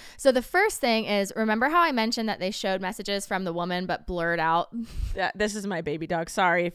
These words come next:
Speaker 2: you're li-, just listening. I've, I'm cradling Blaze Boy. I love my baby boy.
Speaker 1: Literally cradling him like a baby.
Speaker 2: Yes.
Speaker 1: Um, so th-, when they had showed the messages from this woman, which they showed a ton of them,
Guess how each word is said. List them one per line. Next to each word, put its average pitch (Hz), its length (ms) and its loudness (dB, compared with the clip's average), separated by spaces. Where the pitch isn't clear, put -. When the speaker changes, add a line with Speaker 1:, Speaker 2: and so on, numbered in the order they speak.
Speaker 2:
you're 185 280 2
li-, 180 180 2
just 196 220 0
listening. 190 520 -2
I've, 160 200 -2
I'm 180 160 -4
cradling 165 460 -4
Blaze 135 260 -10
Boy. 156 340 -6
I 202 160 0
love 147 260 -8
my - 140 -12
baby 160 240 -10
boy. 214 260 0
Speaker 1:
Literally 185 500 0
cradling 143 440 -10
him 226 100 -6
like 135 140 -12
a - 40 -12
baby. 139 520 -8
Speaker 2:
Yes. - 240 -14
Speaker 1:
Um, 214 640 4
so 240 280 2
th-, 185 120 -6
when 226 140 0
they 226 100 0
had 294 160 -2
showed 240 220 0
the 240 80 -2
messages 214 400 -4
from 202 140 -2
this 196 140 -6
woman, 190 200 0
which 196 140 -4
they 277 120 4
showed 415 240 0
a 311 60 0
ton 226 240 0
of 190 100 -4
them, 165 240 0